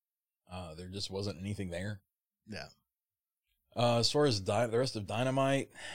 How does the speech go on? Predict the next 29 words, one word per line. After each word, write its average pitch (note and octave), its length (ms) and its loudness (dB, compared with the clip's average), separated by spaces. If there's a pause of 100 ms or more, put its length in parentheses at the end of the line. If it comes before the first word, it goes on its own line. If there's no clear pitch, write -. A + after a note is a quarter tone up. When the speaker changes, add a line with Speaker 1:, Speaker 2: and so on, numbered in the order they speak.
(540)
Speaker 1:
the A#2 560 0
Orange C#3 460 0
Cassidy B2+ 400 0
Cole A#2+ 400 0
Lights A2+ 260 0
Out B2 160 -2
match C3 280 -4
was G2 360 -2 (380)
fun. A2+ 360 -2 (400)
Speaker 2:
Yeah. G#2+ 260 2 (200)
Speaker 1:
Um, G2 560 -6
I A2+ 80 -2
really A2 480 0
enjoyed A2 380 0
it. A2+ 180 -4 (300)
Uh, G#2 260 -2
Cole B2 360 6
went B2 180 2
for B2 140 2
a A#2 60 4
low A2 300 4
blow, A2 440 2
and F#2+ 140 -2
Orange G#2 280 -2
Cassidy G#2 460 -2
had F#2+ 140 -8
finally G2+ 340 -2
wised G2+ 380 0
up, G#2+ 300 2